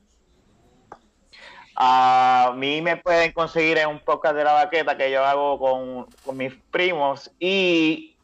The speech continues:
en Instagram. Pero yo vi, yo que anoté las películas que íbamos a recomendar,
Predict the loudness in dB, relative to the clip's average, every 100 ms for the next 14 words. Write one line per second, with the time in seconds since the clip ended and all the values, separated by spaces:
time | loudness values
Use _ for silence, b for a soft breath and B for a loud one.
0 | _ _ _ _ -8 -2 0 2 -2 -4
1 | -8 -4 -2 -2 -6 -2 0 2 0 -2
2 | -2 0 0 2 2 2 0 0 0 0
3 | -2 0 -4 -2 -2 -2 0 -2 -2 -4
4 | -4 -4 -2 -2 -2